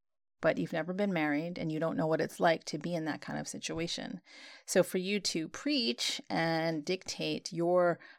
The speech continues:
personal political views on marriage feels laughable. Um, and then to continue on about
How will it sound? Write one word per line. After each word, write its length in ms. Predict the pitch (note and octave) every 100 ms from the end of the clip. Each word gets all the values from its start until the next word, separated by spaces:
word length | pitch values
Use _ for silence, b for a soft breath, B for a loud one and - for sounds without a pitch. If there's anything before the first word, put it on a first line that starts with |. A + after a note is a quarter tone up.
| _
personal 400 | - E4+ C#4+ F3
political 460 | - E3 D#3 - D3
views 580 | C#3+ C#3+ D3 G3+ - B B B B B B -
on 340 | D#3+ D#3 D3
marriage 640 | D#3 B3 C4 G2 B2 -
feels 560 | - - E3 D#3+ F3 -
laughable. 540 | D#3+ D3+ - - F3+ - b b b b b - - _
Um, 640 | F3 E3 D#3 D3+ C3+ A#2+ E3 _ _ _ -
and 140 | G#3+
then 140 | B3+ A#3
to 200 | - G3
continue 520 | - F#3 - A3 F#3
on 520 | F3 E3+ F3 E3 D3+
about 420 | F#3 D#3+ D3 -